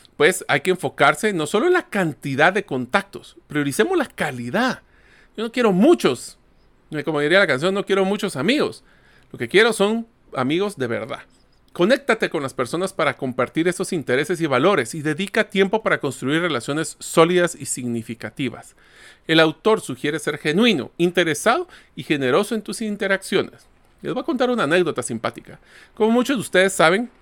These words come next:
yo soy un, pues, soy miembro desde hace veintiún años del, de, de los clubes rotarios en Guatemala. Y esa es una forma, herramienta, eh, muy buena para hacer networking. ¿Por qué? Porque nosotros hacemos, eh,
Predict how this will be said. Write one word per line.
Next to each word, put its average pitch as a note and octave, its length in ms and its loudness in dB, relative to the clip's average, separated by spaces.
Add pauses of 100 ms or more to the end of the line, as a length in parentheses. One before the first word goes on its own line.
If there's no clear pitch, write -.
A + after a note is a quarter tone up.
yo B2 140 -2
soy B2+ 180 -2
un, D#3 340 -6
pues, - 140 -12
soy B2 120 -4
miembro D3 400 0
desde G#2+ 180 -4
hace A#2 180 -2
veintiún C#3+ 840 -2
años E3 320 2
del, A#2 140 0 (240)
de, A2+ 340 0
de A#2+ 160 -2
los A2+ 200 -6
clubes C3 260 -4
rotarios C3 480 -2
en A#2 80 -6
Guatemala. E3+ 520 -2 (800)
Y D3+ 320 -4
esa F3 180 0
es A3 80 -4
una A#3 260 0
forma, A3 500 -2
herramienta, E3+ 680 -2 (500)
eh, B2 460 -2
muy G#3 320 4
buena A3+ 340 2
para B2 200 -2
hacer C#3 180 -2
networking. D3 640 0 (880)
¿Por E3 160 -2
qué? G#3+ 260 -2
Porque D3 240 -4
nosotros B2 680 -4
hacemos, B2+ 600 -6 (400)
eh, B2+ 320 -2